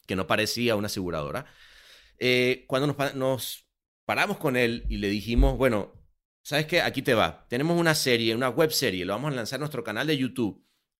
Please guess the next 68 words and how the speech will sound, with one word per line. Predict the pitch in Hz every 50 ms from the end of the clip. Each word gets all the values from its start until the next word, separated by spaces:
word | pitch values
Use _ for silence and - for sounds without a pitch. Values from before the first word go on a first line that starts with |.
| _ _ -
Y, | 131 127 127 127 131 123 -
y, | - 123 117 117 123 -
y | - 131
trata | 120 - 139 143 143 160
de | 165
un | 156 151 151
tipo | 151 160 160 151 - 170 160 160
que | - 143 143 143 151 151 156 151 - - - 98
un | 117 120 131
día | 131 143 147
se | 139 - 139
da | 127 127 -
cuenta | - 139 139 135 147
que | 131 113
cuando | - 113 107 104 104 113
a | 117
él |
le | 123 127
va | 131 131
bien, | 135 139 147
a | 143
la | 131 117
selección | - 107 95 90 - - 117 117 120 123 123
de | 117 117
fútbol | 117 - 135 120 104 127 135 123
le | 120
va | 113 113
mal, | 117 139 165 170
y | 151
cuando | - - 98 98 95
a | 92
la | 92 92 92 92 90
selección | - 95 87 87 - 110 110
de | 120
fútbol | 117 - 127 104 104 120 120 120
le |
va | 120 113
mal, | 120 143 156
a | 147 127 107
la | 101 92 87
selección | - 92 82 82 - - 101 98 104 101 - _
le | - 92
va | 90 92 87
bien. | 76 67 64 - - - - _
Cuando | - 117 113 123
a | 131
él |
le | 139 151
va | 147
mal, | 147 180 190 151
a |
la | 123
selección | 101 110 92 85 - 98 90
le | 90
va | 82 71
bien". | 60 55 - - _ _ _ _ _ _ _ _ _
Cuando | - - 123 135
le | 143 147
vinimos | 156 185 233 240 226
con | - 175 151
ese | 156 156 196
planteamiento, | 151 160 156 143 - 131 123 120 123 117 113 107 135 151 - - _ _ -
y | 131
además | 135 123 135 165 175
el | 180 156
tipo | 147 160 156 156
era | 156 165
asegurador, | 156 - 151 127 127 117 101 101 107 113 127 131 - - -